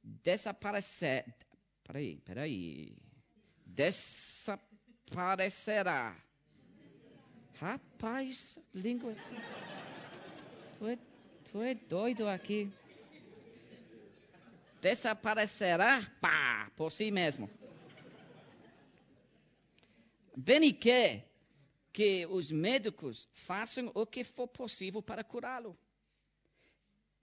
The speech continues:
Removessem dele a doença. Não queria que ela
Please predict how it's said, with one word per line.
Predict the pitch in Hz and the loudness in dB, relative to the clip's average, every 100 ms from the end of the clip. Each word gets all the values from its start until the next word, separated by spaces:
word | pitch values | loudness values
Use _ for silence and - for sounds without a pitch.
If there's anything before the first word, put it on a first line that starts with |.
| _ _ | _ _
Removessem | - 196 214 208 220 185 202 269 277 269 226 139 | -8 -2 0 2 0 0 0 0 0 0 0 0
dele | 165 240 220 | 0 2 4
a | 220 | 4
doença. | 240 254 240 262 - 156 101 _ _ | 2 2 2 2 -2 -4 -6 _ _
Não | - 208 277 | -4 0 -2
queria | - 277 226 262 | 0 2 4 4
que | 202 202 | 4 4
ela | 185 214 220 156 | 4 4 2 -2